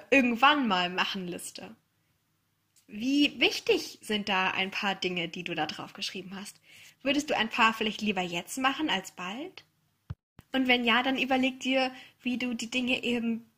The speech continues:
lieber jetzt als dann bald später irgendwann auch umsetzen kannst. Und es mag jetzt vielleicht irgendwie wieder so unangenehm klingen, weil es wieder so eine Aufgabe ist, die ist anstrengend und irgendwie viel und man muss sich damit aus-, mit seinen Zielen auseinandersetzen, seinen Wünschen.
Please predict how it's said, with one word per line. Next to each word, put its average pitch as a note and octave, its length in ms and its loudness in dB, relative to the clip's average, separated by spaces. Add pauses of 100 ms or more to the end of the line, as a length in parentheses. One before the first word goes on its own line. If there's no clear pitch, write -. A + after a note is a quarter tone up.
(300)
lieber A#3 340 4
jetzt B3 420 4
als G#3+ 400 0
dann G#3+ 280 -2
bald A3+ 420 4
später A#3+ 760 0
irgendwann B3+ 320 2
auch B3 140 0
umsetzen D4 560 0
kannst. G3 540 -14 (1080)
Und A#3+ 300 -2
es B3 160 -6
mag C4+ 240 4
jetzt D4 100 -2
vielleicht B3+ 240 -2
irgendwie A#3+ 220 0
wieder B3 180 4
so B3 220 4 (1120)
unangenehm E4+ 600 4
klingen, G3+ 420 -2
weil A3+ 120 4
es B3 60 -6
wieder C#4 160 4
so C4 80 2
eine B3+ 180 4
Aufgabe B3 420 6
ist, A3+ 180 0
die A#3 40 -4
ist A3+ 140 -4
anstrengend C4 640 2
und D#3 120 -4
irgendwie A3 220 0
viel C#4 520 4
und A3 100 2
man A3 160 2
muss B3 140 2
sich A#3 100 -2
damit A3 320 0
aus-, A3+ 160 -2
mit A3 140 -4
seinen G3+ 180 -2
Zielen C#4 380 2
auseinandersetzen, A#3 840 0
seinen G3 260 -6
Wünschen. B3+ 480 -2